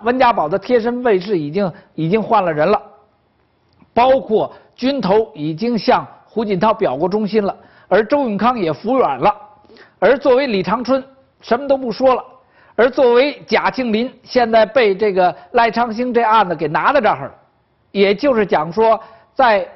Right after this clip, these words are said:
胡锦涛、温家宝和习近平认为大局完全在他们的手里面，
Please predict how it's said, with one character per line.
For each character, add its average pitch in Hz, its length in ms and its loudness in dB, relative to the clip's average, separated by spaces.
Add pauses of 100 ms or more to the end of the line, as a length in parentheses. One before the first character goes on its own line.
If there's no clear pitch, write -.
(100)
胡 220 320 -8
锦 202 180 -2
涛、 226 240 2 (340)
温 240 260 -2
家 233 200 4
宝 165 200 -2
和 190 120 -2
习 220 220 -8
近 208 140 -4
平 202 200 -6
认 247 220 0
为 170 260 -2 (300)
大 202 260 2
局 190 320 -8 (100)
完 220 220 2
全 214 240 -6
在 180 220 -2
他 170 140 -4
们 160 80 -10
的 139 60 -8
手 131 260 -4
里 127 120 -6
面， 113 180 -12